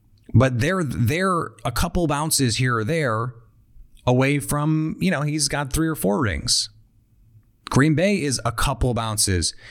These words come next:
here or there away from having three or four rings. If Kevin King doesn't pull on the jersey,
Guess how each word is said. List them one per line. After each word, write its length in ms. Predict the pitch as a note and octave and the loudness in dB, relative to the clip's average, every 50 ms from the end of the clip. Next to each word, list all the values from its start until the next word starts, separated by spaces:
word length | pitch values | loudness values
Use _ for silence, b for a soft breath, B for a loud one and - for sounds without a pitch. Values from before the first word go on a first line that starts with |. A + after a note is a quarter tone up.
| B B B B B | B B B B B
here 280 | - B2+ B2+ C3 A#2+ | 4 4 6 6 4
or 100 | A2+ A2+ | 2 2
there 340 | G#2 G#2+ G#2+ G2+ F#2+ F#2 F2+ | 0 -2 -2 -2 -2 -4 -4
away 420 | - - A2+ G#2+ G#2+ G#2+ G#2+ G2+ | -4 -4 -2 -2 -2 -2 -2 -4
from 400 | F#2 - - A2+ G#2 G2+ G2+ G2 - - | -4 -2 0 0 2 2 0 -2 -4 -4
having 340 | - A#2 A2+ G2+ G2+ G2+ | -2 -2 -2 -2 -4 -4
three 220 | F#2+ - A#2+ A#2+ A2 | -2 -2 0 0 0
or 80 | G2+ | 0
four 200 | F#2+ - A#2 G#2+ | -2 -2 -2 -2
rings. 180 | G2+ F#2 - - | -2 -2 -2 -2
If 120 | - - | -4 -2
Kevin 260 | - D#3+ E3+ F3+ G3 E3 | -4 -4 -2 0 0 0
King 340 | - F3 F3 F3+ F3+ C#3+ | 0 -2 -4 -4 -4 -2
doesn't 360 | G#2 C#3+ C#3 D3+ D3 E3 C#3+ C3+ | 0 0 0 -2 -2 -4 -2 0
pull 260 | - D#3 D3+ C#3+ C#3+ | 0 2 2 0 0
on 420 | C3+ C3 C3+ C#3 C#3 C#3+ C#3 C3+ B B B B B B B B B B B - - - - - - | 0 0 -2 -2 -2 -4 -6 -8 B B B B B B B B B B B -20 -20 -20 -12 0 4
the 120 | - A#2+ | 4 4
jersey, 580 | A#2 F#2+ C3 C3+ C3 B2 F#2+ - D#2+ - - - | 4 4 2 0 0 0 0 -2 -2 -4 -8 -14